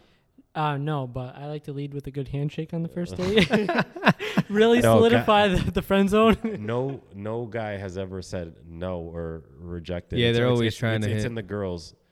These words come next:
Speaker 2: it's in the girls' hands. I mean, if it, if it's gonna happen or not. And I think that they don't, that's what ma-, they'll know within the first, you know.
Speaker 1: I was like, "Where'd I get another cup from?" But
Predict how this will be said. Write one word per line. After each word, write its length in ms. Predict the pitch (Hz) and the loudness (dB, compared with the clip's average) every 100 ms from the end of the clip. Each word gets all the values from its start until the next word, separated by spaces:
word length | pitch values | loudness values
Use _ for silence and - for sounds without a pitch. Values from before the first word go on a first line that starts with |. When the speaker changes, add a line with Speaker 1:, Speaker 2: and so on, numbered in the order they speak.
| _ _ - | _ _ -14
Speaker 2:
it's 160 | 92 | -12
in 100 | 113 | -10
the 80 | 101 | -10
girls' 280 | 87 92 82 | -8 -10 -8
hands. 400 | 85 76 76 - - | -12 -12 -16 -20 -18
I 40 | |
mean, 160 | 87 85 | -14 -12
if 140 | 85 | -12
it, 120 | 87 80 | -12 -14
if 120 | 85 | -14
it's 120 | 82 | -14
gonna 180 | 82 78 | -14 -12
happen 280 | 80 78 80 | -12 -12 -12
or 60 | |
not. 240 | 80 78 - _ _ _ - | -10 -12 -14 _ _ _ -8
And 100 | 101 | -6
I 40 | |
think 200 | 104 117 | -6 -8
that 180 | 117 98 | -8 -10
they 100 | 98 | -14
don't, 300 | 85 90 110 _ _ _ _ _ - | -10 -8 -8 _ _ _ _ _ -8
that's 200 | 104 107 | -8 -6
what 100 | 110 | -8
ma-, 60 | 98 | -8
they'll 260 | 92 113 | -4 -4
know 240 | 104 104 113 | -2 -4 -4
within 280 | 90 87 90 | -6 -8 -10
the 80 | |
first, 460 | 87 98 90 - _ _ _ _ | -12 -12 -14 -18 _ _ _ _
you 80 | 107 | -12
know. 220 | 87 82 82 _ _ _ | -10 -10 -14 _ _ _
Speaker 1:
I 60 | 160 | -20
was 100 | 156 | -16
like, 100 | 165 | -16
"Where'd 140 | 151 160 | -14 -14
I 60 | |
get 120 | 156 | -14
another 220 | 143 139 135 | -12 -12 -10
cup 220 | 131 - | -12 -12
from?" 260 | 139 139 143 | -16 -18 -20
But 100 | - | -20